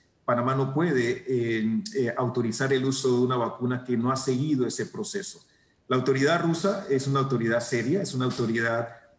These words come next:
eh, de referencia. Sin embargo, nosotros preferiríamos que se afilien a la O M S o se afilien a covax. Hoy en día, ¿qué sabemos, eh, Álvaro, en particular de la vacuna de Rusia?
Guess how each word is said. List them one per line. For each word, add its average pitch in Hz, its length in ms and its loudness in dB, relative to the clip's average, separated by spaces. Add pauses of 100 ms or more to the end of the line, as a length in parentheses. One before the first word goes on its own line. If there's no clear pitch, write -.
(180)
eh, 113 540 2
de 117 80 0
referencia. 127 840 0
Sin 123 200 -2
embargo, 120 360 2
nosotros 123 440 -2
preferiríamos 120 800 -2
que 113 80 -2
se 110 120 -4
afilien 120 380 0
a 110 60 0
la 101 140 0
O 113 120 2
M 139 300 2
S 139 240 0
o 117 80 2
se 107 100 -6
afilien 120 400 0
a 110 140 -6
covax. 131 560 0 (340)
Hoy 151 180 6
en 151 120 0
día, 156 160 2
¿qué 151 100 2
sabemos, 117 800 0
eh, 110 280 -2
Álvaro, 117 460 0
en 131 140 0
particular 117 500 -2
de 127 80 0
la 120 80 2
vacuna 120 400 -2
de 120 100 -2
Rusia? 147 440 -4